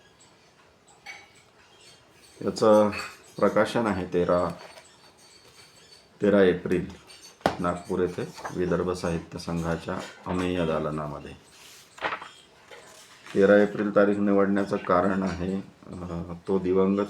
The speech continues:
प्राध्यापक डॉक्टर अनिल नितनवरे यांचा जन्मदिवस आहे. एक महत्त्वाचा ग्रंथ काढण्याचं निश्चितच वर्णमुद्राला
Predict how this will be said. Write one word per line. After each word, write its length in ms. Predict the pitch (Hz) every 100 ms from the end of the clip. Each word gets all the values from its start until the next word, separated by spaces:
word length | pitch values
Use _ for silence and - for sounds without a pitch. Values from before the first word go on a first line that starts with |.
| -
प्राध्यापक 520 | 87 80 95 90 76 - - -
डॉक्टर 420 | 85 85 - 90 - -
अनिल 360 | 90 101 101
नितनवरे 640 | 101 87 85 85 82 78 78 - - _ _ _ 85
यांचा 400 | 85 80 - 90 85 - - - - - - - - -
जन्मदिवस 680 | 90 85 85 - 76 - -
आहे. 220 | 82 87 - - - - - - - _ - - 95
एक 100 | 101
महत्त्वाचा 680 | 104 107 117 117 110 120 120 - - -
ग्रंथ 380 | 101 101 101 95 85 - -
काढण्याचं 540 | 90 87 92 92 - 127 - _ _ _ _ - - -
निश्चितच 680 | 95 95 - 110 110 113 - -
वर्णमुद्राला 840 | 90 90 90 87 90 87 90 82